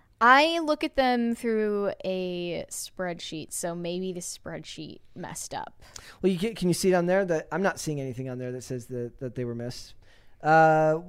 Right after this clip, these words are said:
Speaker 2: we'll go back later. Oh, if we
Speaker 1: I
Speaker 2: find
Speaker 1: thought I,
Speaker 2: any,
Speaker 1: I got all of them.
Speaker 2: I think we got all of them. If we find any infamous, maybe we'll, we'll read 'em on Monday if we can find 'em. How about that?
Speaker 1: Okay.
Speaker 2: All right.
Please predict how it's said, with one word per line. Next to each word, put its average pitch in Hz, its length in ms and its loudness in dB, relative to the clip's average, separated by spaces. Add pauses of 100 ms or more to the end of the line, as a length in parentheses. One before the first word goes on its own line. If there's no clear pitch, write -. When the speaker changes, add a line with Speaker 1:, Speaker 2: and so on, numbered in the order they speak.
(140)
Speaker 2:
we'll 208 140 8
go 226 120 12
back 185 240 12
later. 175 260 8
Oh, 214 180 6
if 220 120 6
we 262 80 6
Speaker 1:
I 240 40 6
Speaker 2:
find 240 180 12
Speaker 1:
thought 359 160 12
I, 320 100 12
Speaker 2:
any, 220 140 8
Speaker 1:
I 233 40 6
got 240 300 6
all 180 220 4
of 180 100 -4
them. 175 320 -2
Speaker 2:
I 202 40 2
think 240 140 8
we 247 100 6
got 202 200 12
all 190 180 12
of 170 120 8
them. 190 160 6
If 180 100 -2
we 220 80 4
find 226 280 8
any 220 140 8
infamous, 202 360 2
maybe 175 160 2
we'll, 160 280 0
we'll 165 180 -2
read 151 160 2
'em 147 100 0
on 131 100 -2
Monday 127 480 -2
if 131 140 -10
we 139 80 -2
can 135 120 -4
find 123 260 -4
'em. 120 180 -8 (260)
How 131 100 -6
about 123 100 -4
that? 120 240 -4 (1200)
Speaker 1:
Okay. 185 400 -6 (320)
Speaker 2:
All 165 100 -12
right. 214 160 -10